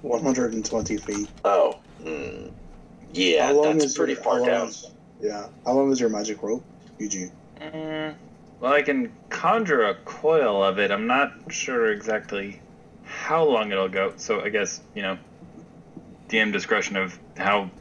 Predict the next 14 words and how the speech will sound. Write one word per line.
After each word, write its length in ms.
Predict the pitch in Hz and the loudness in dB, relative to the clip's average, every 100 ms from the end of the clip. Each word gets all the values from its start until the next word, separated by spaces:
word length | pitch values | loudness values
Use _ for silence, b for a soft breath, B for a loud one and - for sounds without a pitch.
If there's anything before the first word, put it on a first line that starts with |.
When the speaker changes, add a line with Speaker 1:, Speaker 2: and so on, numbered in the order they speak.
| 104 | -12
Speaker 3:
long 420 | 98 95 101 104 | -4 0 2 2
of 100 | 98 | 0
a 80 | 95 | 0
magic 420 | 92 98 92 87 | 0 -2 -2 -4
rope 260 | 87 101 90 | -2 0 0
I 120 | 90 | -2
can 180 | 87 87 | -2 -4
conjure 340 | 95 92 92 | -2 -2 -4
just 260 | 92 90 - | -6 -6 -8
with 220 | 87 - | -10 -6
basic, 420 | 95 90 95 90 | -6 -4 -6 -2
uh, 200 | 92 90 | -2 -2
conjuration 800 | 90 98 95 95 95 95 92 90 - - - - | -2 -4 0 0 0 -2 -8 -10 -14 -20 -20 -10
mastery 480 | 95 92 - 92 90 | -4 -4 -4 -8 -10